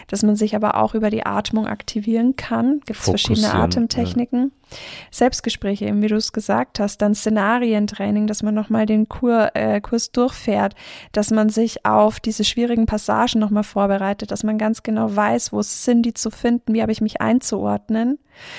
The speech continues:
Speaker 1: Und, ähm, das Ganze dann einfach auch simuliert. Ja,
Speaker 2: Mhm.
Speaker 1: es macht total viel Sinn. Und, ähm, in unserem Alltag, jetzt wiederum der Otto-Normalverbraucher.
Speaker 2: Und, und uns, uns ist vielleicht nur
Speaker 1: Was?
Speaker 2: wichtig,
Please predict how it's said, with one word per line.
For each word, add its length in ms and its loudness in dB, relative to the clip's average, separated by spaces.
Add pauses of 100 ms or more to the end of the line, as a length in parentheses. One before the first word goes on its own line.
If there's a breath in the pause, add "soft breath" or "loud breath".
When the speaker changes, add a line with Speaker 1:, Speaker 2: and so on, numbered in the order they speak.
(760 loud breath)
Speaker 1:
Und, 520 2
ähm, 360 2
das 200 -8
Ganze 300 0
dann 260 0
einfach 420 -2
auch 220 2
simuliert. 800 0
Ja, 80 -8
Speaker 2:
Mhm. 80 -4
Speaker 1:
es 120 -8
macht 180 -8
total 380 -6
viel 180 -2
Sinn. 360 -2
Und, 480 -2
ähm, 480 0 (1200 loud breath)
in 140 2
unserem 320 -4
Alltag, 640 0 (540)
jetzt 300 -20
wiederum 460 -2
der 180 0
Otto-Normalverbraucher. 920 0
Speaker 2:
Und, 80 0
und 80 4
uns, 140 0
uns 240 2
ist 120 2
vielleicht 300 0
nur 120 2
Speaker 1:
Was? 60 0
Speaker 2:
wichtig, 360 -6